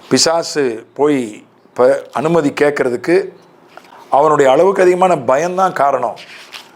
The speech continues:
சில வேத பண்டிதர்கள் அதை மறுக்கிறார்கள். ஆனா பாருங்க, யோபு மூணு இருபத்தி ஐந்து, "நான் பயந்த காரியம் எனக்கு நேரிட்டது, நான் அஞ்சினது எனக்கு வந்தது."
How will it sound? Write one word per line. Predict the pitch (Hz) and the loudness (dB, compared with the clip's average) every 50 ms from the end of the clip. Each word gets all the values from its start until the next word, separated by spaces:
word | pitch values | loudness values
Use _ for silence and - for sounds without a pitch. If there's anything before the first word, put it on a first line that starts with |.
| - - - - - - - - - - - - - - | -20 -20 -20 -20 -20 -20 -20 -20 -20 -20 -20 -20 -20 -16
சில | - - - - 156 160 170 | -8 -4 -2 0 2 2 2
வேத | 160 156 165 175 | 2 2 2 2
பண்டிதர்கள் | 165 - 156 156 147 151 147 147 160 | 0 0 -2 -2 0 0 2 2 2
அதை | 151 143 135 | 2 2 0
மறுக்கிறார்கள். | 127 131 143 165 160 - 160 143 110 98 82 - - - - - _ _ - _ _ _ _ - - - - - - - - - - - - - - - - - - - - - | 2 2 0 2 2 2 2 2 2 0 -4 -12 -18 -20 -20 -20 _ _ -20 _ _ _ _ -20 -20 -20 -20 -20 -20 -20 -20 -20 -20 -20 -20 -20 -20 -20 -20 -20 -20 -18 -8 -4
ஆனா | - 135 139 | -2 -2 0
பாருங்க, | - 131 131 131 123 117 113 131 160 - - | 0 0 0 0 0 0 0 0 -2 -4 -6
யோபு | - 127 123 135 143 139 139 127 | -2 2 2 2 4 2 0 0
மூணு | 127 139 147 160 170 170 165 160 - - - - | 2 2 2 4 4 2 2 0 -2 -4 -8 -6
இருபத்தி | - 135 120 127 127 135 131 131 - 131 127 117 117 127 - - - - - _ - - _ _ - - - - - - - | -2 0 0 2 2 0 0 0 0 -2 0 -2 -2 -6 -10 -16 -20 -20 -20 _ -20 -20 _ _ -20 -20 -20 -20 -20 -10 -6
ஐந்து, | - 117 127 135 131 110 101 - - - _ _ _ _ _ _ _ _ _ _ _ _ - _ _ - - - - - | -4 -2 -2 -4 -6 -8 -12 -12 -14 -20 _ _ _ _ _ _ _ _ _ _ _ _ -20 _ _ -20 -20 -20 -12 -6
"நான் | 123 123 139 151 151 147 127 | -2 0 0 0 -2 -2 -2
பயந்த | 120 135 151 180 202 214 220 220 226 220 | 0 0 2 2 2 0 0 0 0 0
காரியம் | - 185 170 175 175 165 160 156 165 170 175 165 | 2 2 2 2 2 2 2 2 2 2 0 -2
எனக்கு | 151 127 131 135 123 - 127 | -4 -4 -4 -4 -2 -2 -2
நேரிட்டது, | 127 139 139 131 120 127 117 107 110 131 - - _ _ _ - - - - - - - _ | 0 0 0 -2 -2 -2 -2 -2 -4 -8 -10 -14 _ _ _ -20 -20 -20 -20 -20 -20 -20 _
நான் | - 113 117 120 117 | -4 -2 0 0 2
அஞ்சினது | 117 123 147 170 147 156 185 160 151 139 156 170 165 | 0 0 0 -2 -2 0 0 2 2 2 2 2 2
எனக்கு | 147 131 117 113 - 117 | 0 -2 -4 -4 -4 -4
வந்தது." | 101 101 101 101 98 98 98 | -6 -6 -8 -10 -14 -14 -16